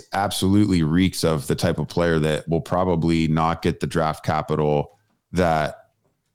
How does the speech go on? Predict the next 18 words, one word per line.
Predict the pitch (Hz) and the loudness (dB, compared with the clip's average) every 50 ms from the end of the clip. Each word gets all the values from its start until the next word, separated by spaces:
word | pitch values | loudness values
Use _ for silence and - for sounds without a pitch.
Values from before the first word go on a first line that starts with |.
| _ _ | _ _
his | - 98 110 95 82 - | 2 2 4 4 2 0
profile | - - - 90 87 - - 90 85 82 78 76 | -4 -4 -2 -2 0 0 0 0 2 2 2 2
really | 85 85 87 87 | 2 2 2 2
deserves | 80 78 78 69 71 80 78 78 76 76 76 69 - - | 0 0 -2 0 0 0 0 0 0 0 -2 -2 -4 -4
when | - 82 82 80 78 73 71 - | -2 -2 0 0 0 -2 -2 -4
experience | 80 - - - - 92 90 90 87 82 82 78 | -4 -6 -6 -6 -2 0 0 2 2 0 0 -2
counts | - - - 82 78 78 - | -4 -4 -4 -2 -2 -2 -4
for | - 78 78 | -4 -6 -4
so | - - 80 73 | -4 -2 -2 0
much. | 71 71 64 67 - - | 0 0 -2 -4 -4 -2
Like, | 85 85 - - - _ _ _ _ | -2 -2 -2 -4 -8 _ _ _ _
he's | - - 156 170 170 170 143 110 | -2 4 6 6 8 6 6 4
definitely | 98 113 110 110 - 117 110 110 107 | 2 2 2 2 4 4 4 6 6
gonna | 92 101 95 92 87 78 78 | 4 4 4 2 2 2 2
make | 85 87 92 92 95 - 104 | 2 2 4 4 2 2 0
it | 87 - - | -2 -2 0
through | - 92 92 80 | 0 0 0 0
camp. | - 85 82 78 76 78 76 - - | 0 0 0 2 0 0 -2 -4 -8